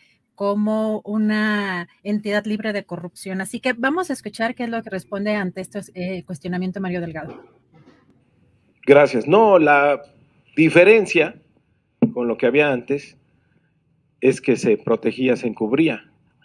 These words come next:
Speaker 2: Yo creo que se debe, eh, de investigar. Eh, hay que preguntarle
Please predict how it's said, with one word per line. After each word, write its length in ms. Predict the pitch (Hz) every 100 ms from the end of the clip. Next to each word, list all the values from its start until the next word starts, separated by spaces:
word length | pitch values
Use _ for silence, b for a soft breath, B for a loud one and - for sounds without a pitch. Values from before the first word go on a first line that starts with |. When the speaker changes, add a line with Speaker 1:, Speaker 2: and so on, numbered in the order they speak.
| _ _
Speaker 2:
Yo 100 | 104
creo 140 | 110 113
que 100 | 110
se 120 | 110
debe, 460 | 101 104 104 101 _ b b b b b
eh, 260 | - 98 95
de 80 | 104
investigar. 720 | 107 113 - 139 139 135 - _ _ - - _ _ _ _ _ _ _
Eh, 540 | 101 98 98 95 92 -
hay 220 | - 107 104
que 560 | - 107 98 90 - _ _ _ _
preguntarle 880 | - 110 107 117 143 143 131 117 113